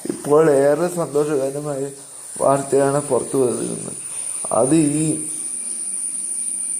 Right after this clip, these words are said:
പത്തൊമ്പതാം തീയതിക്കുള്ളിൽ നമ്മുടെ ബാങ്ക് അക്കൗണ്ടിൽ എത്തും എന്നാണ് വാർത്തകൾ. ഇനി ഒരു മാസത്തെങ്കിലും പത്തൊമ്പതാം തീയതിക്കുള്ളിൽ എത്തും. കാരണം ഒരുപാട്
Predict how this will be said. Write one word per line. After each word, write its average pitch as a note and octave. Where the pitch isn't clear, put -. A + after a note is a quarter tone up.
പത്തൊമ്പതാം C#3+
തീയതിക്കുള്ളിൽ C#3+
നമ്മുടെ B2
ബാങ്ക് B2+
അക്കൗണ്ടിൽ C#3
എത്തും -
എന്നാണ് B2
വാർത്തകൾ. A#2+
ഇനി C#3
ഒരു D3
മാസത്തെങ്കിലും E3+
പത്തൊമ്പതാം C3+
തീയതിക്കുള്ളിൽ C#3
എത്തും. -
കാരണം B2
ഒരുപാട് C3+